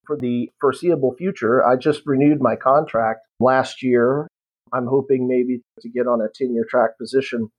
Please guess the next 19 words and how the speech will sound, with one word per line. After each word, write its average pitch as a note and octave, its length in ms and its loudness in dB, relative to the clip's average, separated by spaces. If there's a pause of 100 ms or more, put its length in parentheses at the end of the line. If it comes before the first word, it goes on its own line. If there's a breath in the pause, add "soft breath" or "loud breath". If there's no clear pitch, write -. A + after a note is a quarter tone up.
(320)
eventually, C3+ 720 2
but A2 220 2 (160)
I A#2 180 0
feel B2+ 260 2
like A2+ 260 2 (200)
the A#2+ 80 -8
fact B2 300 2
that B2+ 80 2
I B2 80 6
was A#2 160 2
able A#2 300 0
to A2+ 100 -4
renew A#2 460 0
my A2 180 0
contract A#2 580 0 (260)
is A2 180 -8
a G#2 40 -12
positive A#2 560 0 (280)
step. B2 400 0